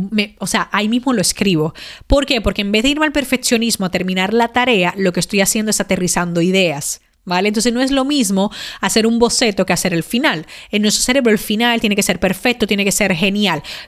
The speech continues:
Sin embargo, el boceto puede ser lo que sea. Puede ser algo que tomemos o no.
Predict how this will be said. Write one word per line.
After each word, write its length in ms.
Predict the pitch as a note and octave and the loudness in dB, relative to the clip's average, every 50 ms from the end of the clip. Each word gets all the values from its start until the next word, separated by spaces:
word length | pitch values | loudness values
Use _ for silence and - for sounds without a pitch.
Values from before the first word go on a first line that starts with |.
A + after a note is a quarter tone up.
| - - | -12 -8
Sin 220 | - - - C#4+ | -4 0 0 2
embargo, 600 | D#4 D#4 D4+ D4+ D#4+ D#4 D4+ C#4+ A#3+ A#3 B3 C4 - | 2 0 2 2 2 2 2 2 2 2 0 0 0
el 200 | - A#3 A#3 A3 | 0 0 2 2
boceto 580 | F#3+ A3 A3 - - - D4 B3+ - A#3+ B3 A#3+ | 2 0 0 0 0 0 0 0 0 0 -2 0
puede 220 | - B3 A#3 A#3+ | 2 2 4 4
ser 180 | A#3 - B3+ B3+ | 2 2 0 0
lo 160 | B3 A#3+ A3 | -2 -2 -4
que 80 | - E3+ | -2 -2
sea. 340 | - - D#3 D3 - - - _ _ - - - - - | -2 -2 -2 -4 -8 -10 -18 _ _ -20 -18 -18 -16 -8
Puede 180 | - G3+ G3+ G3 | -2 0 0 2
ser 140 | - G#3+ G3+ | 2 2 2
algo 160 | G3+ A3 A3+ | 2 2 2
que 80 | B3+ | 0
tomemos 520 | B3 D4 D4+ D#4 F4 F4 E4+ D#4+ D4 G#3+ - F3+ | 0 0 0 0 0 0 2 2 0 0 2 0
o 80 | F3+ | 0
no. 260 | E3 D#3 B2+ - - | 0 0 -4 -6 -8